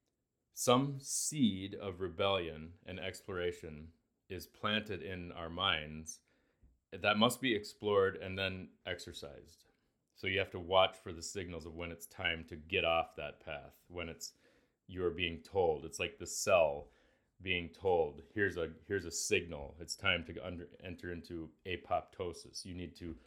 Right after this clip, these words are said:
or you need to go undergo mitosis. You need to, you need, the next step of your life must be taken. You can't keep doing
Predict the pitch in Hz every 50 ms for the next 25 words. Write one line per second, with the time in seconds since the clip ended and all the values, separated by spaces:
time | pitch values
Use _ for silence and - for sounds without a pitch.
0 | _ _ _ 95 90 85 82 85 90 90 90 82 - - 87 82 80 - _ _
1 | _ - 104 92 87 90 85 90 90 87 87 80 87 82 82 82 82 85 87 90
2 | 110 - - 87 82 80 - - 78 76 - - 95 90 87 82 78 - 90 85
3 | - - _ _ _ - 104 104 107 107 110 110 110 110 107 107 113 110 - -
4 | - - - - 104 87 - - - 90 90 80 87 85 82 82 80 80 - 87
5 | 85 80 - - 82 - - 87 80 - 82 85 82 - - 90 78 - - 87
6 | 69 71 80 82 78 78 78